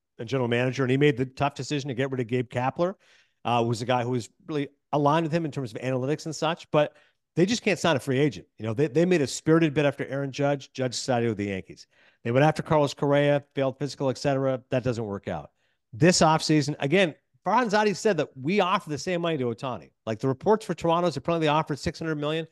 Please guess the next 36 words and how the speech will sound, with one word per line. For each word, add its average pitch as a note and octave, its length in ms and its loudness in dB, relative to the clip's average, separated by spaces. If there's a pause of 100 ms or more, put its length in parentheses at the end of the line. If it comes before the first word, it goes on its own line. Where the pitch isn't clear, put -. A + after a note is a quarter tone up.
(400)
Apparently B3 240 6
the D3 40 -2
Giants, G#3+ 280 4
he F#3+ 80 -6
said E3+ 140 -6
it F#3+ 60 2
was F3+ 120 0
dollar F#3 220 6
for E3+ 100 -4
dollar. E3 240 4
We A#2+ 80 -2
were C3+ 60 0
right D#3 180 -2
there F3+ 140 0
with E3 120 -2
him. E2+ 120 -10
We A#2 100 -8
were C3+ 100 -2
offering C#3+ 240 -2
seven D3+ 280 -6
hundred D3 200 -8
million D3 200 -4
dollars, A#2+ 420 0 (240)
but C3 80 -6
he C3+ 80 0
chose C#3+ 340 0
to - 80 -2
go C3 80 0
to C3 60 2
Los B2 260 0
Angeles, B2 300 -4
their, A2+ 160 -4
their G#2+ 160 -2
mortal A2 340 2
rival. G2+ 440 -2 (440)
So D#3+ 440 4